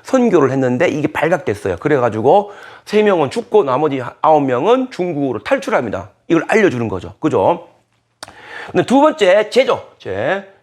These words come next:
제가 두 번째, 제너럴 쇼모노 사건. 미국의 상선이었던 제너럴 쇼모노가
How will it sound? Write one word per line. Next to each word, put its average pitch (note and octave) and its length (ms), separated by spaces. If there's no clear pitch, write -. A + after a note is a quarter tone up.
제가 C3+ 580
두 B2+ 80
번째, A#2 240
제너럴 D#3+ 720
쇼모노 B3 380
사건. G#2+ 320
미국의 G3 640
상선이었던 G3+ 720
제너럴 F3 400
쇼모노가 C3 760